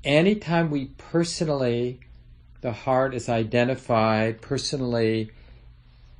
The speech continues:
feeding off of a nice sense experience,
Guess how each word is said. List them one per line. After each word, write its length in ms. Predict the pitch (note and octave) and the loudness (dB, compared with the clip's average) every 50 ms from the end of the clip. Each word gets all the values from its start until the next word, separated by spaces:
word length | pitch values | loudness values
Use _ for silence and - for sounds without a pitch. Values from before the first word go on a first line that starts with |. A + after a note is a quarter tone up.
| - - - - - | -20 -20 -20 -18 -6
feeding 680 | - D3 D#3 E3+ E3+ F3 F3+ D#3 C#3 B2 A#2+ B2+ C3 - | -2 0 2 4 4 4 4 2 2 0 0 -2 -2 2
off 260 | B2 B2+ C3+ C3 - | 4 4 4 4 2
of 120 | C#3 A#2 A2+ | -4 -2 0
a 100 | A#2+ A2+ | 0 0
nice 360 | A2+ A#2 A#2+ B2 B2 A#2 - | 2 2 0 0 0 -2 -6
sense 320 | - - C3 C3 C3 - - | -6 -4 -4 -4 -4 -4 -8
experience, 1000 | D3 - - - - A#2+ G#2+ G#2 G#2 G#2+ A2 A#2 B2 B2+ - - - - - | -8 -8 -10 -10 -6 -4 -4 -4 -4 -6 -6 -8 -10 -12 -14 -16 -16 -16 -18